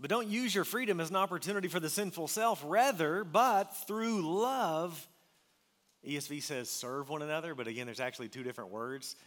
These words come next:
and this word is stronger than that. It's the word for slavery. "Rather, become slaves of one another."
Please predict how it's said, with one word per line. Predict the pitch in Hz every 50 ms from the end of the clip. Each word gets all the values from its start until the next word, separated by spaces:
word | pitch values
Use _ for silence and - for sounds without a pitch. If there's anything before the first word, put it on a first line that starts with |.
| _
and | - 104
this | 123 131 - -
word | 123 113 110 98
is | 92
stronger | - - 127 120 120 113 107
than | 104 101 98
that. | 95 92 104
It's | 117 - -
the | - 123
word | 107 107 107 101 -
for | - 101 92
slavery. | - - - 98 107 104 101 87 87 82 80 73 71 - _ _ _ _ _ _ _ _ _ _ _ _ _ _ _ _ _ _ _ _ _ -
"Rather, | 104 120 147 165 185 190 175 - 123 113 107 110 117 117 - _ _ _ _ _ _ _ _ _ -
become | 131 151 151 143 165 165 156 135
slaves | - - - - 160 160 165 185 196 180 147 107 92 90 107 113 110 - - - - - - - - _ _ _ _ _ _ _ _ _
of | - 135 - 127
one | 135 147 143
another." | 139 143 151 156 -